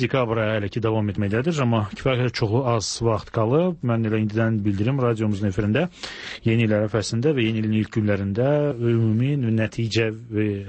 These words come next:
xarakterli bir, e, proqramlar olacaq. Efirə gedəcək ilin yekunlarını biz istənilən sayədə işıqlandırmağa çalışacağıq. Hələlik həftənin yekunları ilə studiyamızın qonaqları politoloq Hüseyn Bala Səlimov. Hüseyn Bala bəy, xoş gəlmisiniz. E, və,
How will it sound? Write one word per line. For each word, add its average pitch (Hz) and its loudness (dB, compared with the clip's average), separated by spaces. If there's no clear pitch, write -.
xarakterli 98 0
bir, 90 0
e, 95 2
proqramlar 107 0
olacaq. 127 0
Efirə 110 0
gedəcək 110 2
ilin 107 2
yekunlarını 101 0
biz 131 0
istənilən 120 0
sayədə 104 0
işıqlandırmağa 113 2
çalışacağıq. 98 -2
Hələlik 202 2
həftənin 180 2
yekunları 135 0
ilə 180 0
studiyamızın 120 0
qonaqları 110 2
politoloq 113 -2
Hüseyn 104 0
Bala 98 2
Səlimov. 98 0
Hüseyn 107 0
Bala 104 2
bəy, 98 -2
xoş 110 0
gəlmisiniz. 120 0
E, 120 4
və, 156 2